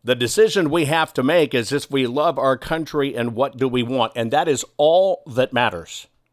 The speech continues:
And the focus of all of us doing it together.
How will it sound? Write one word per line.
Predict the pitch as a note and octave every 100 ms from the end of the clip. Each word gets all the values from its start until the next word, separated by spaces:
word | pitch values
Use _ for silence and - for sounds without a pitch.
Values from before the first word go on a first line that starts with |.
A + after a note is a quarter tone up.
| _ _ _ _ _ _ _ -
And | A#2+
the | A2+
focus | - F3 F#3+ C#3 -
of | C3 -
all | C#3+ D#3
of | C3
us | A#2+ -
doing | A#2 A2+ G#2
it | G2+ -
together. | G2+ A2+ F#2 E2